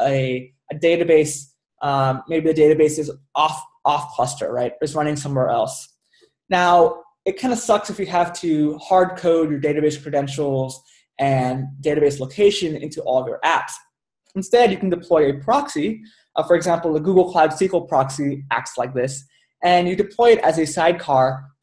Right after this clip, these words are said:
for your app. So now your app just talks to, uh, a standard port over localhost, uh, with maybe no, no credentials. It's just, you know, a raw connection. And the proxy takes care of the secure connection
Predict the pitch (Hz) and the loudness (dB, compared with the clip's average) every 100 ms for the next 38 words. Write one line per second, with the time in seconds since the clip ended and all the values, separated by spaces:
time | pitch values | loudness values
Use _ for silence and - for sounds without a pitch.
0 | - 151 143 139 - - - - 185 214 | 0 2 2 0 -2 -4 -16 -4 2 2
1 | 185 175 220 220 175 - 165 170 - - | 2 0 0 -2 -10 -2 -2 -2 -10 -4
2 | 160 151 156 139 131 123 - 135 135 180 | -2 -2 -2 0 2 2 0 -6 -4 -2
3 | 180 185 180 - 160 156 151 139 127 131 | 0 -2 -4 2 4 4 0 -4 -4 -4
4 | 135 147 156 262 - _ _ _ _ _ | -4 -2 -2 -4 -8 _ _ _ _ _
5 | - 135 139 143 160 151 151 165 160 160 | -2 0 2 0 0 -2 0 4 6 4
6 | 156 160 151 151 196 196 202 180 175 143 | 2 -2 -4 2 0 0 0 0 -2 -6
7 | 143 - 160 139 - 139 143 131 131 147 | -6 -8 -8 -6 -4 -4 4 4 2 -4
8 | 165 - - 190 185 _ _ _ _ _ | -6 -6 -8 -8 -10 _ _ _ _ _
9 | _ - _ - 175 170 - 202 220 220 | _ -20 _ -6 -4 -4 0 2 2 0
10 | 180 160 156 147 - 156 151 - 131 - | -6 -4 -8 -10 -6 -2 -2 -2 -12 -14
11 | - 196 180 175 156 135 - 131 | 0 2 2 0 -4 -4 -6 -10